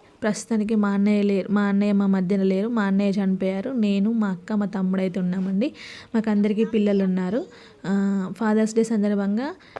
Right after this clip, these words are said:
మేమందరం ఒక చోట కలిసామండి. వేరే స-, వేరే సందర్భంగా కలిసాము. ఆ రోజు ఫాదర్స్ డే అయింది. అయితే ఆ రోజు ఫస్ట్ మా త-, మా డాడీ పట్టుకుంది అయితే మా తమ్ముని కొడుకునండి.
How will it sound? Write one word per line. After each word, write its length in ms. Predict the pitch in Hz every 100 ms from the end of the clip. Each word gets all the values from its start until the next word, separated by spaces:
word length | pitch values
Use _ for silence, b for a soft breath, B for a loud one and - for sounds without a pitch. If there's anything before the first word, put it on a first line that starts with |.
| -
మేమందరం 500 | 214 208 208 214 220
ఒక 220 | 208 202
చోట 160 | 214 196
కలిసామండి. 720 | 208 196 190 208 185 185 202
వేరే 300 | 214 202 208
స-, 420 | 214 190 180 180 -
వేరే 300 | 208 220 226
సందర్భంగా 560 | 233 208 202 196 190
కలిసాము. 480 | 185 185 185 185 294 - B B B 214
ఆ 120 | 208
రోజు 220 | 214 202
ఫాదర్స్ 440 | 202 196 202 208 208
డే 120 | 202
అయింది. 440 | 196 190 185 247 - B B B -
అయితే 300 | 208 208 302 -
ఆ 200 | 214 226
రోజు 420 | 226 214 269 370 349 _ _ -
ఫస్ట్ 300 | 226 220 277 349 - B B B -
మా 100 | 214
త-, 840 | 208 214 214 208 202 202 196 196 185 - -
మా 200 | 196 202
డాడీ 440 | 202 202 208 214
పట్టుకుంది 540 | 202 202 190 - 208 202
అయితే 220 | 196 269
మా 120 | 254
తమ్ముని 360 | 214 196 202 202
కొడుకునండి. 640 | 196 175 190 175 180 311